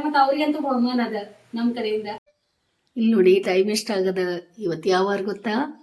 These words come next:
ಇವತ್ತು ಶನಿವಾರ. ಎಲ್ಲರಿಗೂ ಶುಭೋದಯ. ಹಾಯ್, ಹಲೋ, ನಮಸ್ಕಾರ. ಎಲ್ಲರೂ ಹೇಗಿದ್ದೀರಾ? ನಿಮ್ಮ ಆಶೀರ್ವಾದದಿಂದ ನಾವಂತೂ ಹೀಗಿದೀವಿ ನೋಡಿ. ನೀವು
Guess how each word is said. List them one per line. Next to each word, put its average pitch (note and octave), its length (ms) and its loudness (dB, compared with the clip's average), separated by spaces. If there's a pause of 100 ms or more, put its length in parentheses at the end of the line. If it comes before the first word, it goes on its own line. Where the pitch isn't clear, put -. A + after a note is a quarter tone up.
ಇವತ್ತು F3 380 -2
ಶನಿವಾರ. A3 480 2 (1600)
ಎಲ್ಲರಿಗೂ D4 440 2 (100)
ಶುಭೋದಯ. C#4 500 4 (920)
ಹಾಯ್, E4 380 6
ಹಲೋ, E4 180 2 (120)
ನಮಸ್ಕಾರ. D4 400 2 (240)
ಎಲ್ಲರೂ B3+ 220 -4 (100)
ಹೇಗಿದ್ದೀರಾ? A3 480 -4 (500)
ನಿಮ್ಮ C4 260 2 (120)
ಆಶೀರ್ವಾದದಿಂದ A#3 720 -4 (160)
ನಾವಂತೂ C4 420 -2
ಹೀಗಿದೀವಿ A#3 580 -8
ನೋಡಿ. G#3 240 0 (400)
ನೀವು A#3+ 180 2